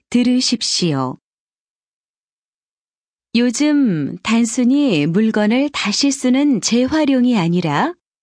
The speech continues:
물건을 새롭게 쓰는 새활용이 인기인데요. 헌 양복으로 만든 우아한 드레스,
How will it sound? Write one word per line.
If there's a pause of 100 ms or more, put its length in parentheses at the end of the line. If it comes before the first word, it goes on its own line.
(960)
물건을
새롭게
쓰는 (340)
새활용이
인기인데요. (1500)
헌
양복으로
만든 (160)
우아한
드레스,